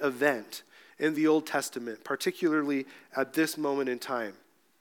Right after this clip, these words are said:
in this conversation. God's people Israel had been enslaved in Egypt,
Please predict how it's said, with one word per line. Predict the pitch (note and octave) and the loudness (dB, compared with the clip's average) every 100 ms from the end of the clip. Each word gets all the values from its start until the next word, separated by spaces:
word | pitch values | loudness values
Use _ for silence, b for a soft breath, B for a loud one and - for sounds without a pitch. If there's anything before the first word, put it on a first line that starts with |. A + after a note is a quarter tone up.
| _ - | _ -4
in | C3+ | 0
this | D3 D3 | 0 0
conversation. | - C#3+ C3+ B2 B2 A2+ - G#2+ _ B B B B B | -2 0 0 0 -2 -2 -6 -10 _ B B B B B
God's | - F3+ G3 | 8 10 10
people | - G3 F3+ | 6 2 6
Israel | F3 F3+ F#3+ F#3+ | 8 8 8 6
had | E3+ D#3+ | 6 4
been | E3 D#3+ | 4 4
enslaved | C#3+ C#3 - - D3+ E3 F#3+ E3+ | 2 2 0 2 6 8 6 4
in | E3+ F#3 | -2 2
Egypt, | E3 C3+ C3+ E3+ - | 2 2 2 0 0